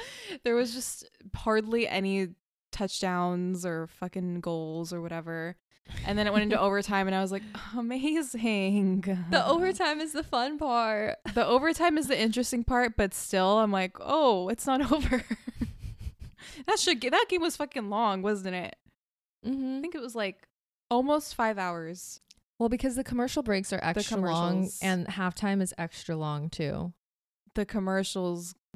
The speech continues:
Speaker 1: wow, every thirty seconds.
Speaker 2: Yeah. Did you see the new Inside Out Two trailer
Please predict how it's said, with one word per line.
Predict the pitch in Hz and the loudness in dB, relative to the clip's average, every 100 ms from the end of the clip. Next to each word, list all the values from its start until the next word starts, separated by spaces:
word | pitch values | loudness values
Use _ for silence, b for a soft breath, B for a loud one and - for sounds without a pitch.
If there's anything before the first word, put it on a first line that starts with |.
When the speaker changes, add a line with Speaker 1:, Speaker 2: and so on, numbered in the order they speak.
| 180 | 2
Speaker 1:
wow, | 220 208 175 170 180 196 _ _ _ _ | 4 4 2 0 -2 -6 _ _ _ _
every | 196 190 | -8 -6
thirty | 185 180 175 | -8 -8 -8
seconds. | - 170 175 170 180 - - _ _ _ _ | -10 -12 -10 -12 -12 -16 -20 _ _ _ _
Speaker 2:
Yeah. | 180 160 151 160 - _ _ _ _ _ - | -6 -4 -4 -8 -14 _ _ _ _ _ -2
Did | 226 | 0
you | 214 | 0
see | - 233 | -2 0
the | 247 | 4
new | 220 | 4
Inside | - 202 220 196 | 4 0 0 -2
Out | 185 | -4
Two | - 185 | -6 -8
trailer | 185 226 247 277 302 | -6 -6 -4 -6 -8